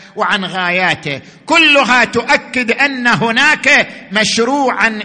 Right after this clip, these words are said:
إصلاحيًا خطط له ووضع أهدافه.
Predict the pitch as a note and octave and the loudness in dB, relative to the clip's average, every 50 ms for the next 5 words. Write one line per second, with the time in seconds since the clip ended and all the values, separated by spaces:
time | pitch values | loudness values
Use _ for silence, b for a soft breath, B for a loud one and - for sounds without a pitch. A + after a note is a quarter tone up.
0 | - A3+ A3 - - A3 G#3+ A3 A3+ A3+ G#3 - - A#3+ - - G#3 G3+ - D#4+ | -6 -4 -4 -4 -4 -2 0 2 4 4 2 2 2 2 2 2 4 4 4 4
1 | D#4 C#4 B3+ - - - - - - - G#3+ B3+ B3 - - - - A#3 A3 - | 4 2 0 -4 -12 -20 -20 -14 -6 -2 0 0 -2 -2 -6 -4 -2 -2 0 0
2 | - G#3 G#3+ A3+ C#4+ B3+ - - - - E3 E3 F3+ G#3+ A#3 G#3+ G3 F3 D3+ D3 | 0 0 2 2 2 2 0 -2 -6 -6 -4 -4 -2 -2 -4 -4 -4 -6 -6 -6
3 | D#3 D3+ C#3+ G#2 B2 A#2 A#2+ B2 G#2 - _ - - | -8 -8 -10 -14 -14 -18 -18 -18 -20 -20 _ -20 -20